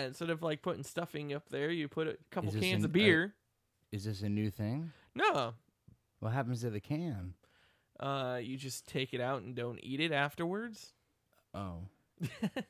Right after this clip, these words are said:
Speaker 2: Well, that, yeah, that, that explains a lot. Okay, yeah, I'm down.
Speaker 1: Um, I mean, what, since now that we're in November, we can talk about Thanksgiving.
Speaker 2: November.
Speaker 1: Do you have any, oh, which, speaking of November,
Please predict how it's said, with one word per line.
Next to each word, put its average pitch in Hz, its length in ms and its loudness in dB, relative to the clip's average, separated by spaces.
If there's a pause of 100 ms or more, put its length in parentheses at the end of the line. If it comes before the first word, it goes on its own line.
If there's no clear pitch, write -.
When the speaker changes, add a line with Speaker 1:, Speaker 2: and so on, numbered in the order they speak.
(140)
Speaker 2:
Well, 123 160 4
that, 113 200 2
yeah, 110 160 0
that, 95 240 -6
that 101 160 -2
explains 90 480 -4
a 95 40 -10
lot. 90 260 -6
Okay, 143 340 0
yeah, 135 280 0
I'm 120 180 2
down. 120 280 -2 (260)
Speaker 1:
Um, 175 600 8 (880)
I 175 100 0
mean, 196 240 4
what, 240 200 8 (260)
since 233 340 -2
now 214 260 8
that 233 140 6
we're 214 200 6
in 202 140 2
November, 156 920 4 (200)
we 151 160 4
can 151 160 0
talk 143 300 2
about 139 300 2
Thanksgiving. 156 680 -2 (140)
Speaker 2:
November. 101 840 4 (240)
Speaker 1:
Do 165 100 -2
you 202 140 4
have 185 360 6
any, 190 440 2 (400)
oh, 185 200 10
which, 151 380 2
speaking 190 420 0
of 147 100 4
November, 139 600 -2